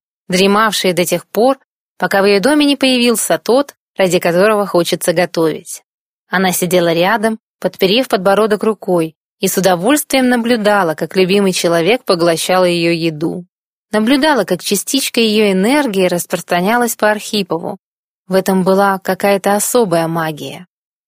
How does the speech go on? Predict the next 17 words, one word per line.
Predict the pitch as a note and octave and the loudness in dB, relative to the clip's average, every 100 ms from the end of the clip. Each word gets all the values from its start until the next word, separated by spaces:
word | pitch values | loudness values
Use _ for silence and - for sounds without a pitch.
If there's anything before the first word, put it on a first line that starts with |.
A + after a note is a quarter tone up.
| _ _ _ - | _ _ _ -4
«Устал | B3 - B3 G3 | -2 0 2 4
я | F3 | 2
от | E3 | 0
работы, | F3+ F3+ F3 E3+ E3+ - | 0 0 0 0 -4 -6
от | F3+ - | -6 -4
трупов | - C#4 D4+ F3+ - | 0 2 2 -2 0
и | A#3 | 0
вообще | B3+ B3 - F#3+ | 0 0 0 0
от | |
Старграда. | - F#3 F3+ F3+ F3 E3 F3+ - _ _ C4+ | 0 -2 0 0 0 -2 -8 -14 _ _ 0
На | E4 | 2
море | C#4+ F#3+ | 4 2
хочу, | E3 E3+ - - D#3+ - _ _ | 0 -4 -4 -4 -6 -10 _ _
хотя | - A3+ C#4+ | -6 -2 0
бы | B3+ | 2
на | C#4 | 4
неделю». | C#4 C#4+ G#3 G3 D#3 - | 4 4 4 2 0 -4